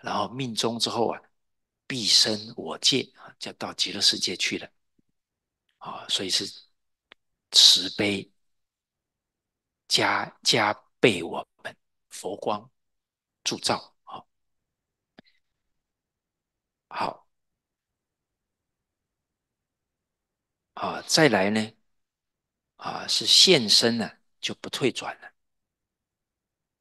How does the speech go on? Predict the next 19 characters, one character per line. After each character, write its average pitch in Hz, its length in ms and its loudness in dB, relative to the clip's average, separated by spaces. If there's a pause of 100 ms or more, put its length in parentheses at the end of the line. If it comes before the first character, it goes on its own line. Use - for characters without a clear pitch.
(460)
啊， - 420 -10
你 101 100 -8
现 127 200 2
在 120 120 2
就 113 140 2
老 87 260 0
实 - 260 6
念 117 280 2
佛 78 340 -8
啊。 80 120 -4 (1600)
啊， - 200 -10
你 - 60 -6
看 117 200 2 (380)
《阿 - 160 4
弥 127 160 6
陀 107 160 2
经》 117 200 2
说 117 220 6
的 104 160 -2